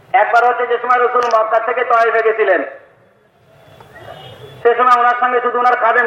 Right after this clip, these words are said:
ছিল জায়েদ বিন হারেসা। তাই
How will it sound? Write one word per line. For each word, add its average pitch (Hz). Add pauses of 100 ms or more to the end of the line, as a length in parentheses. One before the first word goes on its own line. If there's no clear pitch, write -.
ছিল 226 (1080)
জায়েদ 226
বিন 233
হারেসা। 208 (2000)
তাই 190